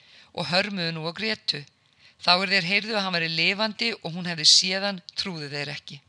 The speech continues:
Eftir þetta birtist hann í annarri mynd tveimur þeirra, þar sem þeir voru á göngu á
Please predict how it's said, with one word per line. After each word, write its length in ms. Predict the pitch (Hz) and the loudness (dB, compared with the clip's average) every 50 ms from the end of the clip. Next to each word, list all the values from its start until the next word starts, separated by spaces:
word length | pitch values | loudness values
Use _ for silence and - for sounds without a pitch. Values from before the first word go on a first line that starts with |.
| _ _ _ _ _ _ _ - - _ _ - - - - - - | _ _ _ _ _ _ _ -20 -20 _ _ -20 -18 -18 -16 -6 -6
Eftir 240 | - - - 202 - | -4 -2 -2 0 2
þetta 260 | 202 196 - - 196 - | 2 2 4 2 0 2
birtist 440 | - 214 208 - - - 208 - - | 2 0 0 0 -2 -2 -2 0 0
hann 100 | 196 190 | 0 0
í 80 | 185 - | 2 2
annarri 380 | - 185 202 208 202 202 202 196 | 2 2 2 2 2 2 2 2
mynd 220 | 196 196 196 185 - | 0 -2 -2 -2 -2
tveimur 380 | - 196 190 196 196 196 185 190 | 0 0 0 0 -2 -4 -4 -2
þeirra, 240 | 196 196 202 202 202 - _ - - - - - - | -2 0 0 -2 -4 -4 _ -20 -20 -20 -12 -2 2
þar 120 | 185 175 | 2 2
sem 120 | - - 170 | 2 0 -2
þeir 120 | 175 170 165 165 | -6 -6 -6 -4
voru 260 | 180 196 185 185 170 | -4 -2 0 0 -2
á 20 | 160 - | -2 0
göngu 400 | 190 190 202 208 190 - 214 202 | 0 0 0 0 -4 -4 -2 0
á 100 | 180 | 0